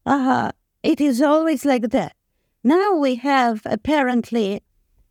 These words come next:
a lot of, uh, cases because a huge amount of choices,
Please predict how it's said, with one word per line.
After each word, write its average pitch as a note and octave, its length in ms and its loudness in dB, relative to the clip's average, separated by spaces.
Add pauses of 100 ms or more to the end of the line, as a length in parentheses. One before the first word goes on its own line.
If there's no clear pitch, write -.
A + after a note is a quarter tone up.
a A#3 80 4
lot D4+ 420 4
of, C#4+ 260 2 (160)
uh, B3 200 4 (100)
cases A3+ 760 0 (320)
because B3 480 2 (320)
a C4 100 -2 (100)
huge D4+ 380 4
amount B3 460 4
of - 160 -2
choices, B3 840 -2